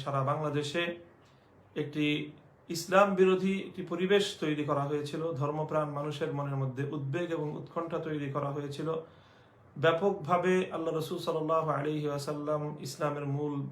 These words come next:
ভিত্তি এবং ইসলামী ধর্মবিশ্বাস, ইসলামী সমাজচিন্তা এবং ইসলামিক স্কলার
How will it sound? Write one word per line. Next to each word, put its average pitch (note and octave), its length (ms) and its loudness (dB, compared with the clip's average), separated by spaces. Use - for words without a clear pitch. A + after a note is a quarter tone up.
ভিত্তি D#3+ 360 -4
এবং E3+ 180 2
ইসলামী E3 460 0
ধর্মবিশ্বাস, D3 640 0
ইসলামী D3+ 360 -2
সমাজচিন্তা E3 680 -2
এবং E3 120 -4
ইসলামিক D#3 340 -6
স্কলার D#3+ 320 2